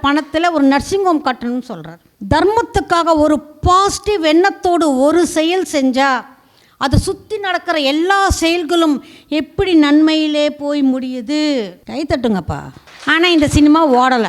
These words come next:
அவரு நம்பி இதை வந்து தியேட்டர்ல தான் ரிலீஸ் பண்ணாரு, பல கோடிகள் நஷ்டம். இந்த மாதிரி சினிமாலாம் நம்ம பார்க்க மாட்டோம்.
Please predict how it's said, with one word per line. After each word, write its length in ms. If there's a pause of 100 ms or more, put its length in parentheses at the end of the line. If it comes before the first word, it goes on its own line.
அவரு 300
நம்பி 420
இதை 160
வந்து 680
தியேட்டர்ல 440
தான் 100
ரிலீஸ் 360
பண்ணாரு, 480
பல 240
கோடிகள் 440
நஷ்டம். 640 (140)
இந்த 240
மாதிரி 240
சினிமாலாம் 260
நம்ம 240
பார்க்க 280
மாட்டோம். 360